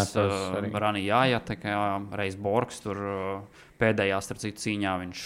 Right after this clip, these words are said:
Speaker 2: Brian Kelleher uzvarēja divīziju augstāk, featherweight divīzijā cīnoties. Tā kā, nu, svara kategorijā. Ā, un, un, un es domāju, ka, ā, jā, nu, tā kā, lai arī Assunção,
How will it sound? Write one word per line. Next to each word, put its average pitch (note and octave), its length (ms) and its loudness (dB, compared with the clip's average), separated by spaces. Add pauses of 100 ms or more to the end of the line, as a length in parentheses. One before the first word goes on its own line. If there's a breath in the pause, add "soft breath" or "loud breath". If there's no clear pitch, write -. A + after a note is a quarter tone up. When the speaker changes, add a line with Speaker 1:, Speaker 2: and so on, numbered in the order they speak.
Speaker 2:
Brian G2 320 2
Kelleher G#2+ 400 2
uzvarēja F#2+ 560 -2 (320)
divīziju G2 480 -2
augstāk, A2+ 480 2
featherweight A#2+ 460 2
divīzijā G#2 500 -2
cīnoties. G2 600 -6 (680 loud breath)
Tā G2 80 0
kā, A2+ 160 6 (320)
nu, C#3 80 4
svara A2 300 4
kategorijā. F#2+ 480 0 (240)
Ā, F#2+ 160 0 (840)
un, A2+ 160 0
un, G#2 300 0
un G#2 260 -2 (140)
es A2 100 -2
domāju, D3+ 400 4
ka, B2+ 80 0
ā, C3+ 160 8 (240)
jā, C3 220 8 (100)
nu, A#2 140 0 (100)
tā - 80 -6
kā, G#2+ 220 4 (1600 loud breath)
lai A#2 180 8
arī A#2 160 10
Assunção, A#2 720 8